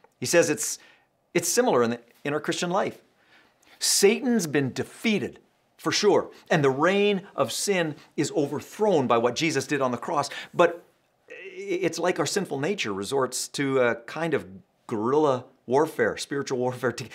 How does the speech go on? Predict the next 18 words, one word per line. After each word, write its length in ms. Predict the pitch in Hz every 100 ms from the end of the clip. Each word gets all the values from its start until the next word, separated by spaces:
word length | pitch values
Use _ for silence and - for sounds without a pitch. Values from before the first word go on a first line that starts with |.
| -
to 80 | 147
keep 220 | - 208
us 140 | 185 - - -
enticed 580 | 180 147 - 175 - -
and 100 | 101
to 80 | 113
keep 280 | - 208 196
us 180 | 170 - -
sinning. 480 | - - 175 120 85 _ _ _ _ _ _ _ _ _ -
Thus, 520 | 117 107 - - - _ _ _ _ _ _ -
the 80 |
struggle, 560 | 175 - 202 208 139 - _ _ _ _ _ _ _ _ -
even 400 | 247 269 226 202
when, 320 | 208 220 208 - - - _ -
even 380 | 262 269 262 220
when 200 | 226 233
we 100 | 226
genuinely, 760 | 165 240 247 233 202 147 165